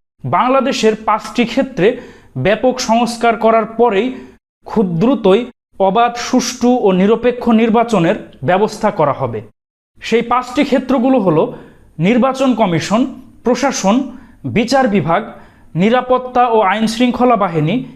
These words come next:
এবং মিডিয়া। এই পাঁচটি ক্ষেত্রে ব্যাপক সংস্কার সম্পন্ন হলেই খুব দ্রুত অবাধ, সুষ্ঠু, নিরপেক্ষ এবং অংশগ্রহণমূলক নির্বাচনের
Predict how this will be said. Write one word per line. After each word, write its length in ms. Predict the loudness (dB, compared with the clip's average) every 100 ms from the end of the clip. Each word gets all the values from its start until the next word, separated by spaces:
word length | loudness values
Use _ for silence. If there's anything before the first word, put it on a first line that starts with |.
| -4
এবং 300 | 0 2 4
মিডিয়া। 420 | 2 2 2 0 -2 -8 _ _ _ _ -2
এই 120 | 0
পাঁচটি 460 | 0 -4 -2 -2
ক্ষেত্রে 440 | 0 0 0 2 2
ব্যাপক 400 | 2 0 0 -2
সংস্কার 540 | -2 -2 -2 0 -2
সম্পন্ন 540 | 0 -2 0 0 2 2
হলেই 400 | 2 2 0 -4 -16 -20 -18
খুব 200 | -2 0 0
দ্রুত 300 | 0 0 2
অবাধ, 480 | 0 2 0 2 0
সুষ্ঠু, 460 | -2 -4 -4 -2 0
নিরপেক্ষ 680 | 2 2 2 -2 -2 -2 -2 -2 -8 -20 -4
এবং 200 | 0 0 0
অংশগ্রহণমূলক 920 | 0 0 0 2 2 4 4 2 2
নির্বাচনের 580 | 2 2 0 0 0